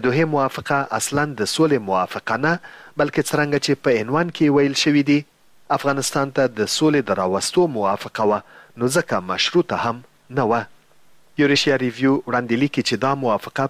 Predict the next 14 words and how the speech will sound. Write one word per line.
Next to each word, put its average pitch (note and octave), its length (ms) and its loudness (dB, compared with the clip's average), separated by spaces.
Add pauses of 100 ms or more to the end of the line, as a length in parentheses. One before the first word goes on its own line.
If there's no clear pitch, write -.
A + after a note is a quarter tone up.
په B2+ 80 -2
ډېرو D#3 280 4
دلایلو A2 640 0
بې G#2+ 120 0
سارې C#3 340 0
وه G#2 180 0 (420)
او C#3 140 2
پر C3+ 200 -4
اوربند C3+ 560 -2
له A#2+ 180 0
احتمالي A#2+ 580 -2
موافقې A2 520 -2
پرته A2+ 340 -2
هم E3 260 -2